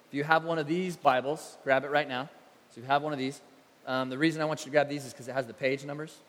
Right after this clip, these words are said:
And let's face it, when someone says, "Oh, go turn to Micah," you're like, "Okay," and you're just flipping and flipping.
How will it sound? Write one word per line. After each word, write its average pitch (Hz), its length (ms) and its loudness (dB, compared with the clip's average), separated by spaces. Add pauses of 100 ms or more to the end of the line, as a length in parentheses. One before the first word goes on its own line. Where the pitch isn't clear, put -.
(580)
And 117 640 -4
let's 147 120 -8
face 123 280 -4
it, 101 60 -12
when 120 100 -12
someone 156 160 -12
says, 165 200 -10
"Oh, 247 200 0
go 240 120 -6
turn 233 220 -8
to 202 60 -6
Micah," 202 340 -4
you're 110 100 -8
like, 113 160 -6
"Okay," 220 720 -2
and 131 120 -10
you're 135 80 -10
just 127 160 -14
flipping 139 400 -6
and 123 120 -10
flipping. 139 380 -8